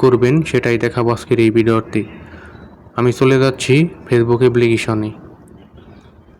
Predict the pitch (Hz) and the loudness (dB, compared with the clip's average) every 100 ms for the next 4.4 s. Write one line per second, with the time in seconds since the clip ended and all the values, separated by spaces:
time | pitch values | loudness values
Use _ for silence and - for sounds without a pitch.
0 | _ - _ _ - _ _ _ _ _ | _ -20 _ _ -20 _ _ _ _ _
1 | _ _ _ - 131 123 131 131 131 139 | _ _ _ -2 0 2 0 0 2 2
2 | 131 127 127 123 123 127 117 - 123 123 | 2 2 0 0 -2 -4 -4 -4 -2 -2
3 | 127 120 117 123 120 120 - 127 - 117 | -2 -2 -2 -2 0 -2 0 -4 0 0
4 | 117 117 123 120 | 2 0 2 2